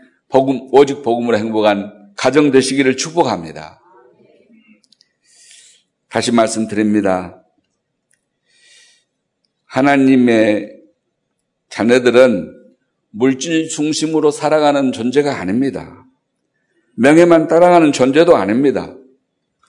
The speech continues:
권세 따라가는 존재도 아닙니다. 하나님의 자녀의 신분과 권세를 누리면서 구원을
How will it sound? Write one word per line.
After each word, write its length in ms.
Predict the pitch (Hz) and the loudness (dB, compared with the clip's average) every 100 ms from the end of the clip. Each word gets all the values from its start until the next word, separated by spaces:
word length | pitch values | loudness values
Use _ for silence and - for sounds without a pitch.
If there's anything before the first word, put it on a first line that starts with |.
| _ | _
권세 360 | - 147 170 190 | -2 2 2 2
따라가는 460 | 175 170 170 170 | 0 0 0 -4
존재도 420 | 151 135 156 160 143 | -4 -2 0 -2 -4
아닙니다. 560 | 80 90 - 90 78 - _ _ _ _ _ _ _ _ _ _ _ _ _ | -8 -6 -6 -8 -14 -20 _ _ _ _ _ _ _ _ _ _ _ _ _
하나님의 680 | - 151 156 151 147 139 127 | -4 0 4 4 4 4 2
자녀의 420 | - 139 143 135 | 0 2 4 4
신분과 760 | - 180 180 180 175 165 139 - | 0 -2 2 2 4 4 4 4
권세를 920 | 143 156 170 160 196 156 95 - - - _ _ _ _ _ _ _ _ _ _ _ _ _ _ | 2 4 4 4 4 0 -2 -10 -18 -20 _ _ _ _ _ _ _ _ _ _ _ _ _ _
누리면서 1000 | 107 117 110 101 95 113 98 78 - - _ _ _ _ _ _ _ _ - - - - - _ _ _ _ _ _ _ _ _ _ _ _ _ _ _ | 0 2 2 2 0 0 0 -2 -14 -20 _ _ _ _ _ _ _ _ -20 -20 -20 -20 -20 _ _ _ _ _ _ _ _ _ _ _ _ _ _ _
구원을 760 | - 180 175 175 156 123 - | 0 2 4 4 2 0 -8